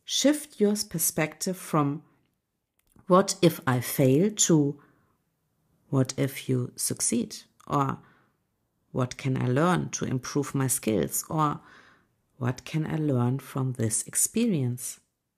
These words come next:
Embrace a growth-orientated mindset, and challenges will become stepping stones to your progress.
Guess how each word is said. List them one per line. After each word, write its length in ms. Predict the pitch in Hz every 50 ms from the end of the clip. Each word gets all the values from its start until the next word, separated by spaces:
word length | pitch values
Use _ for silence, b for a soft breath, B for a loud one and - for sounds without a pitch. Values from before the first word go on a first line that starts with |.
| _ _ _ _ _ _ _ _ B B B B B B B
Embrace 640 | 190 180 180 160 190 214 226 262 302 294 - - -
a 60 | 190
growth-orientated 1120 | 175 - 170 175 180 196 208 214 - - - 180 180 175 175 175 - 170 160 156 170 170 -
mindset, 520 | 160 151 151 156 156 156 - 147 139 - -
and 180 | - 156 151
challenges 920 | - - - - 233 277 240 175 160 - - - - - - - - - _ _ _ _ _ _ _ _ _ - _ -
will 160 | 160 156 156
become 680 | 147 139 135 - - - - 175 156 151 160 170 180 180 -
stepping 640 | - - - - - 214 214 214 214 208 202 202
stones 800 | 202 - - - - 165 156 151 156 156 160 160 - - - - _ -
to 120 | - - 131
your 360 | 123 127 139 151 147 151 151
progress. 960 | 151 151 - - - - 131 127 123 127 - - 98 - 120 - - - - -